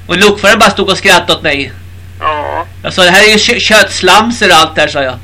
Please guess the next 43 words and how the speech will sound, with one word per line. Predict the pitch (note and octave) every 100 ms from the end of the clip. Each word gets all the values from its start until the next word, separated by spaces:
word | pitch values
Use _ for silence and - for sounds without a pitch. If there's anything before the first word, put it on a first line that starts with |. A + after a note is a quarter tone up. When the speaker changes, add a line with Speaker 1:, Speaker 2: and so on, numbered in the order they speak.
| - - -
Speaker 2:
Ja. | D#3+ D#3 D3+ E3+ -
Speaker 1:
Så | F3+
jag, | F3+ G#3
jag | F#3+
slängde | G#3+ A3 G3 A3
mina | G#3 F3+
handskar | F#3 E3 - E3
sen. | E3 D#3 - - -
Speaker 2:
Finns | F3+ -
det | -
inte | G3+ - F#3+ F3+
tillräckligt | - G3 - - F3+
bra | - - F3 -
stängsel | - G#3 G#3 - G#3
kring | F3+ F#3+ F#3
järnvägen | F3+ D#3+ - D#3 D#3+ D#3+ D#3+
i | D3+ D3+
alla | D3+ -
fall, | F3
så | E3+ E3+
de | D#3+ E3 F3
inte | - D#3+
kommer | D#3 D#3+ F3+ G3
in? | F3 - - - - - - -
Speaker 1:
Nej, | D3+ E3 G3
ibland | F#3+ A3
hängde | A#3 A3+ G3+ G3+
såna | G#3
här | F#3
rådjursben | G#3 G3 F#3 F#3+ F#3 F#3+ G#3+ G3+
och | G3+
skit | F#3+ F3 F3+ F3+
uppe | E3 F3+
vid | F3+ F3+ F3
kopplen | F3 E3 - E3
där. | C#3+ C#3 - - - -
Speaker 2:
Jaha. | D3+ C#3 D3+ E3 - -
Speaker 1:
Är | E3
det | F#3 F#3+
vid |
de | F3+
där | F3 E3
bufferterna? | F3 G3 - E3 D3